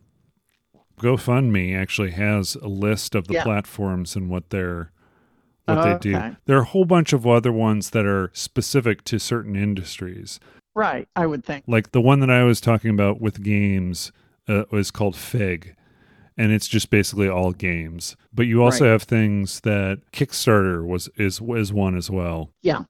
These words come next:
Speaker 1: Have you ever given any money for Kickstarter things or no?
Speaker 2: Kicks-, no, GoFundMe I did.
Speaker 1: Oh, okay. Okay.
Speaker 2: Some kid wanted to make potato salad, you know.
Speaker 1: <laughs>
Speaker 2: Uh,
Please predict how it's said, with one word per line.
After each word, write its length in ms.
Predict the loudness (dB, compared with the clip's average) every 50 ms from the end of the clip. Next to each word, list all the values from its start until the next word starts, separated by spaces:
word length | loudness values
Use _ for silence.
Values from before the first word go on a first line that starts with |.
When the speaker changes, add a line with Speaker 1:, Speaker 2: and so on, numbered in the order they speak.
| _ -8 -4
Speaker 1:
Have 140 | -2 0 0
you 80 | 0
ever 160 | 0 -2 -2
given 260 | -4 -2 -2 -2 -2 -2
any 180 | -2 -2 -2
money 280 | -2 -2 -2 -2 -4 -4
for 140 | -6 -8 -8
Kickstarter 600 | -6 -6 -8 -8 -8 -4 -2 0 0 0 0 -2
things 420 | -2 -2 -4 -2 -2 -4 -4 -6
or 60 | -6 -8
no? 280 | -8 -8 -10 -10 -6 -2
Speaker 2:
Kicks-, 320 | -2 -2 -2 -2 -8 -6 0 2
no, 200 | 4 4 4 2
GoFundMe 760 | 2 2 2 2 2 2 2 4 4 4 2 2 0 0 -2
I 60 | -4
did. 280 | -4 -4 -4 -4 -4 -6 _ _ 4
Speaker 1:
Oh, 140 | 4 6 6
okay. 340 | 4 2 0 -2 -2 -2 -4 -8 _ _ _ _ -4 -2
Okay. 300 | -2 -2 -2 -6 -6 -8 -16 _ _ _ _ _ _ _ _ _ _ _ -6
Speaker 2:
Some 220 | 0 4 4 4 4
kid 360 | 4 4 2 2 2 2 0
wanted 260 | 0 0 0 0 0
to 60 | 0 0
make 200 | 0 0 -2 -4
potato 380 | -8 -8 -6 -6 -4 -4 -4
salad, 460 | -4 -2 -2 0 0 0 0 -2 -2 -6 -8
you 160 | -6 -4 -2
know. 140 | -2 0 0 0
Speaker 1:
<laughs> 40 | 0 -2 -4 -8 -8 -8 -10 -10 -12 -14 -16 -12 -6 -4
Speaker 2:
Uh, 160 | -2 -2 -2